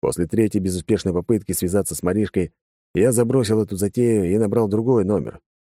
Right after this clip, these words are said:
В отличие от моей девушки, тот абонент не имел привычки отключать звук у телефона даже ночью. Поэтому уже на четвертом гудке в трубке прозвучал хриплый, заспанный голос.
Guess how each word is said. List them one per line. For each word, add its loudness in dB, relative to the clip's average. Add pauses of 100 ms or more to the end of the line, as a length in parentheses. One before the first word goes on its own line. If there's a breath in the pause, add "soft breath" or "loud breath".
(120)
В -12
отличие -2
от -6
моей 0
девушки, 0
тот -2
абонент 0
не 0
имел 2
привычки -2
отключать -2
звук -2
у -4
телефона -2
даже 0
ночью. -2 (680)
Поэтому 2
уже 0
на 0
четвертом -2
гудке 0
в -6
трубке 0
прозвучал 0
хриплый, 0
заспанный 0
голос. 0